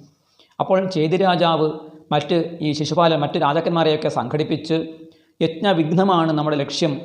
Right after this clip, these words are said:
എന്ന് പ്രഖ്യാപിച്ചു. അവരെല്ലാം കൂടി പറഞ്ഞു, യുധിഷ്ഠിരൻ്റെ ആ രാജ്യാഭിഷേകവും അതുപോലെ ശ്രീകൃഷ്ണ പൂജയും രണ്ടും നമ്മൾ മുടക്കേണ്ടതാണ്.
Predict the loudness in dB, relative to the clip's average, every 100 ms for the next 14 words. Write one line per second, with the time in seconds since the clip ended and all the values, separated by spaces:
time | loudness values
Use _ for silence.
0 | -8 -8 -6 -6 -2 -2 -2 -2 -4 -4
1 | -10 -20 _ -2 0 2 2 2 0 -2
2 | -2 -2 -2 -4 -6 -10 -20 -6 -2 -2
3 | 0 0 2 2 2 2 0 2 2 2
4 | 0 2 2 2 0 2 0 -2 -10 -16
5 | -4 -2 0 0 2 0 0 -8 -8 0
6 | 0 2 0 0 -2 -2 -6 -4 -2 0
7 | 0 0 -2 -2 -2 -2 -2 0 0 0
8 | -2 -8